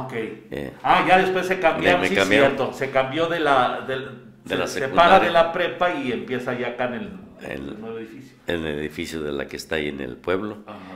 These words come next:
Speaker 2: en el Parque del Pueblo. Y ahí empezamos, la, la, ahí terminó la secundaria.
Speaker 1: Ajá.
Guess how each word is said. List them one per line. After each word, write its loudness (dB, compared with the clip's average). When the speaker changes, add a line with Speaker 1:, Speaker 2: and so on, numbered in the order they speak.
Speaker 2:
en -14
el -12
Parque -10
del -4
Pueblo. -4
Y -2
ahí 2
empezamos, -2
la, 2
la, -6
ahí -2
terminó 2
la 2
secundaria. -2
Speaker 1:
Ajá. -16